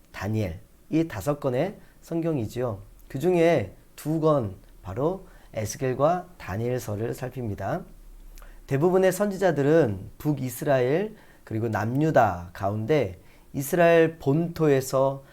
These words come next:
하나님의 말씀을 선포하고 또 그렇게 증거했습니다. 그랬는데 오늘 살펴볼 에스겔서와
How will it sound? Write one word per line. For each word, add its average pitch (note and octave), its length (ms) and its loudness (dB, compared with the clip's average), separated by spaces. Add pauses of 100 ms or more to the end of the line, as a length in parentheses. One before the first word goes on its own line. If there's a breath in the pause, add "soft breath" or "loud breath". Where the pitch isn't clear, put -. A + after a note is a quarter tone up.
(140 loud breath)
하나님의 D#3 420 0
말씀을 B2+ 600 -4
선포하고 C3+ 1000 -2 (400 soft breath)
또 A2+ 640 -4
그렇게 A2+ 500 -4
증거했습니다. C#3 880 0 (760)
그랬는데 A#2+ 680 2
오늘 C#3+ 540 0
살펴볼 D#3 640 0 (100)
에스겔서와 C#3 1000 0